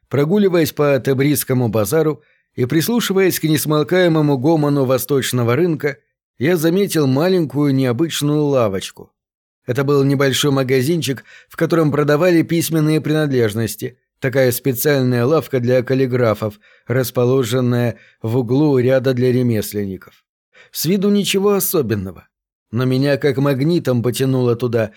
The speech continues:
как будто что-то скрывалось в маленьком неприметном магазинчике. Шестое чувство не подвело меня, это оказалась настоящая сокровищница для таких любителей искусства почерка, как я.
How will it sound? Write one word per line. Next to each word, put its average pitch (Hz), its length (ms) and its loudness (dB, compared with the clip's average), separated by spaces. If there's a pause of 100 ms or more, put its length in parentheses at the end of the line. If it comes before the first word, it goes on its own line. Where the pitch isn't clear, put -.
(220)
как 135 200 -2
будто 135 340 -2
что-то 151 420 -2
скрывалось 135 760 0
в 107 120 -2
маленьком 120 680 0
неприметном 131 680 0
магазинчике. 123 1000 -4 (540)
Шестое 190 480 0
чувство 202 360 -2
не 185 140 2
подвело 175 520 2
меня, 123 340 0 (280)
это 190 260 0
оказалась 143 560 2
настоящая 139 800 0
сокровищница 139 960 0
для 127 120 0
таких 131 360 -2
любителей 123 560 0
искусства 123 440 -4
почерка, 131 540 -4
как 123 260 -4
я. 101 280 -6